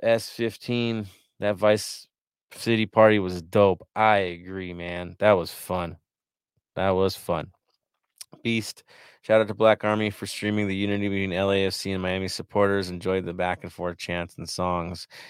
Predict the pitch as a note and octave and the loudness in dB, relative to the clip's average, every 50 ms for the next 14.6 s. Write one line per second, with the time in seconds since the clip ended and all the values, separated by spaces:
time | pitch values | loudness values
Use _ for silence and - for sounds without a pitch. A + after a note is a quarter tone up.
0 | - - _ _ _ _ _ _ - G#2 G#2 G2+ - - G#2 G2+ F#2+ F#2+ F#2+ F#2 | -20 -20 _ _ _ _ _ _ 4 6 6 6 4 2 0 0 2 0 0 0
1 | F2+ F2+ F2+ F2+ F2 F2 _ - G2 G2+ F#2 - - - - A#2+ B2+ A#2+ - - | -2 -2 -2 -4 -6 -6 _ -4 -2 -2 -2 -6 -6 0 4 4 4 4 4 0
2 | A#2 - B2 A#2 A#2 A#2 A2+ - A#2+ A#2 A2+ A2 A2 G2+ - - F#2+ F#2 - _ | -4 -2 2 6 8 8 6 6 4 2 2 2 2 -2 -6 -8 -10 -10 -10 _
3 | _ - G2+ - - - A2+ G#2+ G#2 G2+ F#2+ G2 F#2+ F#2 F2+ - - - F#2+ - | _ -12 -12 -8 -4 -2 0 0 0 0 0 0 0 0 -2 -2 -2 -2 0 2
4 | - F#2 - - E2+ E2 - C3+ C#3+ C3 C#3 C3+ C#3+ D3 D#3 C#3 D#3+ D#3 C#3 C#3 | 0 -2 0 -2 -4 2 6 6 6 6 6 6 8 8 8 8 6 4 4 4
5 | C3 C3+ C3 - - G2+ - - - - B2+ G#2 - - - A2+ A#2 A#2 - - | 4 4 2 2 -2 -4 -6 -6 -4 -2 -2 -2 -2 -4 -2 -2 -2 -2 -4 0
6 | - G#2+ G#2 G2 G2+ - _ _ _ - - - - - _ _ _ - G2 G2 | 2 4 4 4 2 0 _ _ _ -20 -20 -20 -20 -20 _ _ _ -2 0 2
7 | F#2+ F#2+ F#2+ F#2+ F#2 F2+ F2+ F2+ F2 F2 F2+ E2 F2+ F#2 E2+ E2 E2 - - E2 | 4 4 4 4 4 2 0 -4 -8 -10 -8 -6 -6 -6 -6 -8 -12 -16 -16 -16
8 | D#2+ D#2+ E2 E2 D#2 D#2+ D#2+ - - D#2+ E2 D#2+ - - D#2+ D#2+ D#2+ D#2+ D#2+ _ | -14 -12 -12 -12 -10 -12 -14 -14 -12 -14 -14 -14 -14 -14 -12 -10 -8 -10 -10 _
9 | _ _ - - - - _ _ _ - F#2+ G#2+ A2 A2 G#2+ A2 A2 F#2+ G2+ A#2+ | _ _ -20 -20 -20 -20 _ _ _ -2 0 2 4 6 6 4 4 2 0 0
10 | A#2+ B2 A#2+ A#2+ - - - - - C3+ C3 C3 B2 B2+ B2+ A#2+ A#2 A2+ A2 A#2+ | 0 0 0 -2 -6 -10 -6 0 2 4 4 4 4 2 0 0 -2 -2 0 0
11 | A#2 A2 G#2 A2 A2+ A2 - - - A#2 - - A2+ A2 G2 - A2+ A#2+ C3+ C#3 | 0 2 2 2 2 0 0 -4 -4 -4 -2 0 0 0 2 2 2 6 8 8
12 | C#3 B2+ A#2+ A#2 _ - B2 A#2 A2 A#2+ A#2 - - A2+ G#2+ G2+ - - F#2+ F#2+ | 8 8 6 2 _ -4 -4 -2 0 0 -2 2 4 4 4 4 4 -2 -6 -6
13 | F#2 F2+ F#2+ F#2 F2 F2+ - _ - C3+ D3+ D3 B2+ A#2+ A#2 A2+ A2+ - - _ | -4 -2 -2 -2 -2 -6 -12 _ 0 2 4 6 8 8 10 8 8 6 2 _
14 | _ - A2+ A#2 A2 G2+ F#2 F2+ F#2 F#2 - | _ -6 -4 -2 0 0 0 2 0 0 -2